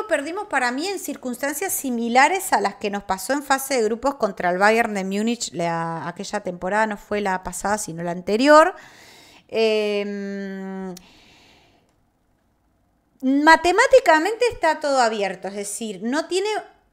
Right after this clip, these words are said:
una consecuencia directa todavía. Vamos a ver cómo se desarrolla el resto de la fase de grupos, pero todavía en realidad el Barça puede ganar todo el resto de los partidos y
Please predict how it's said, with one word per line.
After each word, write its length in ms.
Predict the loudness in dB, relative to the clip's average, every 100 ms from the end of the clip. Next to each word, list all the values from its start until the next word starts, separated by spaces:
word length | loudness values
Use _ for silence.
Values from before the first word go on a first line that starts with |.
| _ -6
una 220 | -2 0
consecuencia 1700 | 0 0 -4 2 2 2 -2 2 6 8 8 6 6 4 4 2 -2
directa 640 | 0 2 0 2 2 2
todavía. 1000 | 0 0 2 2 0 -2 2 2 2 0
Vamos 300 | 0 -2 0 2
a 60 |
ver 160 | 2 0
cómo 200 | -4 -6
se 600 | -4 -2 0 2 0 0
desarrolla 520 | -2 0 0 -2 -4
el 80 | -4
resto 220 | -4 -2
de 40 |
la 120 | -2 -2
fase 260 | -6 -6
de 80 | -6
grupos, 440 | -4 -6 0 -2 2
pero 960 | 2 4 4 6 4 4 2 0 0 -2
todavía 440 | 2 2 4 4
en 60 | 4
realidad 340 | 2 4 4
el 60 | 6
Barça 340 | 4 2 -4
puede 260 | -2 -2 0
ganar 320 | -2 -2 -2
todo 160 | -2 -2
el 80 | -4
resto 200 | -4 -2
de 60 |
los 100 | 0
partidos 600 | 0 -2 0 0 2 0 -4
y 240 | -6